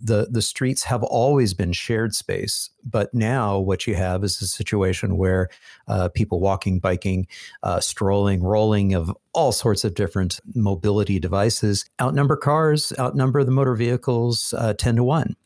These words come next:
And so it's, it's a really, really interesting and positive development that I'm seeing duplicated city after city, area after area, really around the country and around the globe.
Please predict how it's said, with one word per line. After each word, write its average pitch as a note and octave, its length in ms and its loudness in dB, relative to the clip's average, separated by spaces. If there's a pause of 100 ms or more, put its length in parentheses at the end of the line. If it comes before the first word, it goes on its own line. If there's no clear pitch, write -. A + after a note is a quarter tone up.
(120)
And G2+ 220 2
so G2+ 580 2
it's, - 460 -2
it's - 140 -2
a C#3+ 60 4
really, D3+ 460 2
really A#2 320 2
interesting A2 580 0
and F#2 140 0
positive G2 680 2 (380)
development G2+ 1080 0 (300)
that G#2 240 2
I'm B2 200 2
seeing A2 380 2
duplicated F#2 1000 0 (380)
city A#2+ 460 2
after F#2 240 -2
city, G2 580 0
area G#2 400 0
after - 420 -4
area, F#2+ 540 2
really G#2+ 560 4
around A2 300 2
the A#2 80 0
country G#2 520 2
and F#2+ 160 0
around F2+ 340 0
the E2 60 0
globe. F#2+ 460 0